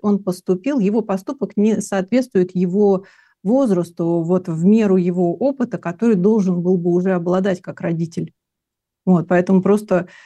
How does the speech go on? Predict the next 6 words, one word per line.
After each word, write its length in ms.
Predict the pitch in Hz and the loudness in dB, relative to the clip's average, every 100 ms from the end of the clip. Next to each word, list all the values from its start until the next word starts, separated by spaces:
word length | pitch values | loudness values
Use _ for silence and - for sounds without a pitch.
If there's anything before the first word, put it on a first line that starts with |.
| _ _ _ | _ _ _
э, 60 | 180 175 175 165 160 - 165 165 | -2 0 2 0 -4 -8 -10 -6
он 520 | 185 190 185 165 139 - _ _ _ _ _ _ _ _ _ _ _ _ - | 0 2 2 0 -6 -12 _ _ _ _ _ _ _ _ _ _ _ _ -4
был 220 | 202 196 | 2 2
неправ, 480 | 180 - 165 165 - - _ _ | 2 -2 -4 -6 -8 -20 _ _
<laughs> 180 | _ _ | _ _
скажем, 380 | 185 - 190 | -2 0 -2